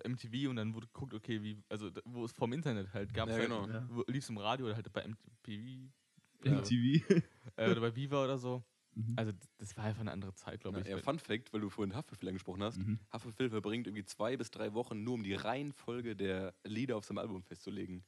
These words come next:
Speaker 3: Uff.
Speaker 2: Er hört das Album halt Tag für Tag so oft durch, bis er sagt, okay, der Track muss auf diesen Platz, der Track muss auf diesen Platz.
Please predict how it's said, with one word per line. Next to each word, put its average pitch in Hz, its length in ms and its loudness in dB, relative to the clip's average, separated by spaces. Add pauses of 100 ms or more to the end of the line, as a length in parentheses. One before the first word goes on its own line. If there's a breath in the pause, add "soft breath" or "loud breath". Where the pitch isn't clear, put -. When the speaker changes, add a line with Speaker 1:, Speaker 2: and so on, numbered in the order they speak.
(460 soft breath)
Speaker 3:
Uff. - 300 -4 (100)
Speaker 2:
Er 98 60 -4
hört 101 100 2
das 104 80 -2
Album 110 300 4
halt 104 160 2
Tag 117 200 -2
für - 100 -20
Tag 110 180 -4
so 113 160 2
oft 113 200 0
durch, 127 240 0
bis 104 140 -6
er 104 60 -6
sagt, 104 180 0
okay, 104 260 -2 (200)
der 95 100 0
Track 98 160 -4
muss 95 100 -6
auf 107 120 -10
diesen 101 200 -4
Platz, 90 300 -8
der 92 100 -4
Track 101 120 -8
muss 95 100 -6
auf 92 60 -12
diesen 101 180 -6
Platz. 95 300 -8